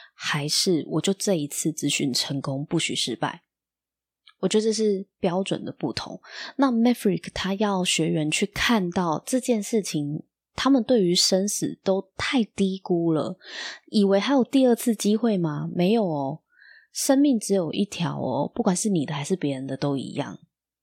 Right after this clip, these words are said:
你如果没有顾好，他去了就不会再回来了，呆头鹅死了也不会复生了。你之前飞那么多次，再厉害，你的同伴就是一次的失误就死了。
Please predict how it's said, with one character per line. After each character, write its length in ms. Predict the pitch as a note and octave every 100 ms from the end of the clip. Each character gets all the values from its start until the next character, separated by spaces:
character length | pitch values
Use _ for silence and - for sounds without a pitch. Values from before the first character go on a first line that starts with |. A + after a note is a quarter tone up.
| _ _ _ -
你 100 | F#3+
如 120 | A3+
果 120 | B3+
没 100 | F#3+
有 140 | G3+ D#3
顾 260 | - E3
好， 540 | C#3 - - E3+ _ _ _ _ - -
他 200 | - A3 _ -
去 320 | - - B3
了 140 | E3+
就 100 | D#3+ F#3+
不 120 | E3+
会 100 | E3+
再 160 | F#3
回 160 | E3+ D#3
来 220 | C3+ E2
了， 320 | A#1+ G1+ F3 -
呆 120 | G3
头 200 | G#3 E3+
鹅 100 | D#3
死 240 | E3 - B2
了 140 | B2
也 60 | B2
不 120 | C#3
会 60 |
复 240 | D#3 E3+ C3+
生 260 | - E2+
了。 260 | C2 - - _ _ _ _ _
你 280 | F#3+ G#3+ - - - - - - - -
之 240 | C#4+ D#4+
前 260 | D#4 A3+ F#3+
飞 320 | - A#3 A#3
那 180 | A#3+ A#3+
么 140 | F3
多 300 | - E3 E3+
次， 260 | - - D#3
再 380 | - - G#3 E3+
厉 200 | F3 D#3
害， 380 | F#3 D#3+ C#3 - _ _ _
你 80 | -
的 60 | A3+
同 240 | - A3+
伴 160 | D4 C#4+
就 100 | D#4
是 240 | D#4 -
一 120 | - G#3+
次 340 | - - A#3
的 100 | F3+
失 300 | - G3 G3
误 380 | G3 G3+ D#3 -
就 120 | -
死 240 | D4+ - D3+
了。 320 | C3 -